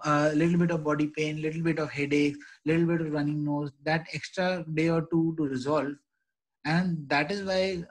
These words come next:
uh, the spread of the virus can actually be more accelerated during winters.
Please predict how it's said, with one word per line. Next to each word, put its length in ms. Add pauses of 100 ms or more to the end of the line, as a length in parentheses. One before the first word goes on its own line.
(120)
uh, 200
the 120
spread 300
of 100
the 80
virus 380
can 260
actually 460
be 260 (500)
more 280
accelerated 720
during 260
winters. 520